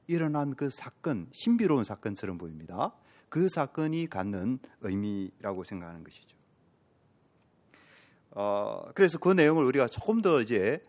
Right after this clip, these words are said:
에, 자세하게 들여다볼 필요가 있습니다. 이 본문의 내용은 이러합니다. 야곱은 형 에서에게 선물을 보내고 밤이 되자 이제 이 가족들도 이제 같이 강을 건너보냅니다.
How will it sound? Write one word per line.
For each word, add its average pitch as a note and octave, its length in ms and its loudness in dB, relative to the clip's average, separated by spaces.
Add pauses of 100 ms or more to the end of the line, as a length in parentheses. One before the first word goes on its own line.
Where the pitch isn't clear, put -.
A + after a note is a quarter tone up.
(180)
에, F#2 240 -4
자세하게 C3 840 0
들여다볼 A2 440 -2
필요가 F#2 400 -8
있습니다. - 440 -20 (560)
이 F#3+ 140 0
본문의 F3 380 6
내용은 C3 340 2
이러합니다. G2+ 520 -6 (1600)
야곱은 C#3+ 400 8
형 E3 200 2
에서에게 C3 680 4
선물을 D3 500 0
보내고 A2 600 -6 (180)
밤이 D#3 280 2
되자 A#2+ 400 -2 (600)
이제 A2+ 440 -4 (460)
이 G2 160 -12
가족들도 D#3 840 -2 (340)
이제 G2 320 -8 (120)
같이 - 320 -8
강을 A#2 480 -8 (280)
건너보냅니다. F2+ 720 -10